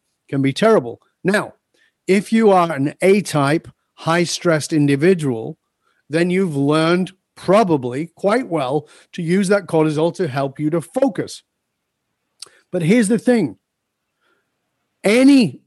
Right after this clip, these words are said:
any fractional amount that's too much, you no longer have access to creativity.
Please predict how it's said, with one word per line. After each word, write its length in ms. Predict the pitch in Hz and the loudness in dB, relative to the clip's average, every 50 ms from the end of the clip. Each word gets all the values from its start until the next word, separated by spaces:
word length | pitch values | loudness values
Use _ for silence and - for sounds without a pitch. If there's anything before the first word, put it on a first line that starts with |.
| _ | _
any 440 | - 254 277 285 285 269 254 214 - - | 0 2 4 6 6 6 6 4 0 -4
fractional 800 | - - _ _ - 269 294 302 269 196 - - 254 247 240 233 | -16 -20 _ _ -4 -2 -2 -2 -2 -4 -4 -4 -2 0 0 0
amount 360 | 226 220 226 220 202 170 165 | 0 0 0 0 -2 -4 -6
that's 200 | 170 165 - - | -8 -8 -8 -6
too 200 | - - 196 185 | -4 -2 0 0
much, 540 | 170 165 180 226 277 233 - - - - _ _ _ _ _ _ _ _ _ | 0 0 0 -2 -4 -6 -12 -18 -20 -20 _ _ _ _ _ _ _ _ _
you 140 | 165 165 175 | -2 0 2
no 280 | 170 170 185 208 226 | 2 2 4 4 4
longer 300 | 233 220 208 208 202 180 | 4 4 2 2 0 0
have 180 | 165 185 185 180 - | -2 -2 -2 -4 -4
access 480 | - 180 196 180 - - 165 151 143 - | -4 -6 -6 -6 -4 -4 -4 -4 -4 -4
to 140 | - 190 | -6 -8
creativity. 800 | 175 - - 160 165 160 - 247 240 247 196 - 131 107 - _ | -6 -4 -2 -2 -2 -2 -4 -6 -6 -8 -8 -10 -14 -18 -18 _